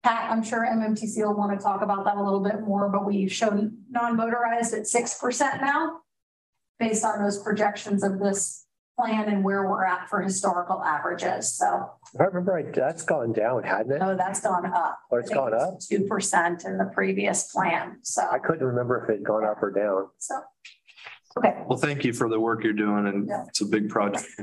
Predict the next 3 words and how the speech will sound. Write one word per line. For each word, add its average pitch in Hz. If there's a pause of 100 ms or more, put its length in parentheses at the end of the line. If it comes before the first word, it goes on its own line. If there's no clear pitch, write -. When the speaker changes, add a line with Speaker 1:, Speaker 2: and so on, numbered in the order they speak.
(140)
Speaker 1:
<laughs> - (2250)
Thank 233
you. 196